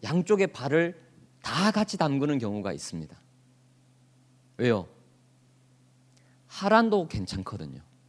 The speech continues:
하란에 왔-, 왔는데 하나님이 떠나라 했으니까 떠났어요. 그죠? 떠나긴 떠났어요. 자기 합리화하는 겁니다.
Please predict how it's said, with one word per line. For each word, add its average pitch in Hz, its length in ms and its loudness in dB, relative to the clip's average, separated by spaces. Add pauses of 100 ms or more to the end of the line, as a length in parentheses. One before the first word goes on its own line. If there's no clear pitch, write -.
(1300)
하란에 262 340 10
왔-, 196 360 8
왔는데 165 1080 6
하나님이 233 560 4
떠나라 269 300 10
했으니까 202 320 8
떠났어요. 254 440 8
그죠? 120 520 2 (380)
떠나긴 269 340 4
떠났어요. 139 500 -2 (200)
자기 226 260 4
합리화하는 240 580 4
겁니다. 85 360 -6